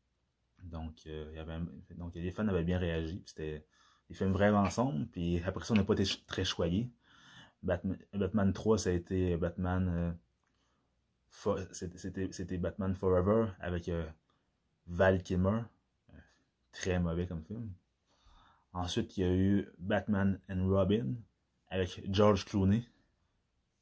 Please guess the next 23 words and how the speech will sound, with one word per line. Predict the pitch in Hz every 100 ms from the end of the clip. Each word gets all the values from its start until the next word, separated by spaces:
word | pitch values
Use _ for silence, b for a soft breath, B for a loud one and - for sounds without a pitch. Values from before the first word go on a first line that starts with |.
| _ B B B B 90 B
Dégoûtant | 104 110 139 143 123 131 170
comme | 156
film. | 135 170 160 135 - _ _ _ _ _ _ _ _ _ _
Après | 87 - 95
ça, | 101 101
ça, | 95 90
ça | 90
a |
pris | 87 - 95
plusieurs | - 110 113 107
années | 104
avant, | 113 104
avant | 90 95 95 95
qu'on | 92 90
revoie | 90 95
Batman | 90 95
au | 95
cinéma. | - 95 123 - _ _ _ _ _ _ _ _ _ _ - b b b b
Batman | 95 120 120
est |
revenu | 107 113
au | 117
cinéma | 117 107 120